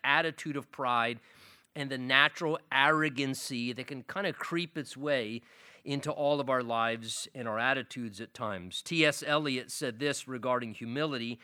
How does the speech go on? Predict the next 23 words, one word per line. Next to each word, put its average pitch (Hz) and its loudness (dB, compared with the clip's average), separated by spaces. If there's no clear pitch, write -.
He 160 0
said, 151 0
"Humility 170 4
is 160 0
the 170 0
most 151 2
difficult 147 2
of 135 0
all 160 4
virtues 147 -2
to 120 -8
achieve. 127 0
Nothing 202 4
dies 170 8
harder 117 2
than 160 2
the 147 -4
desire 151 4
to 147 -6
think 208 0
well 143 6
of 139 6
oneself." 117 -2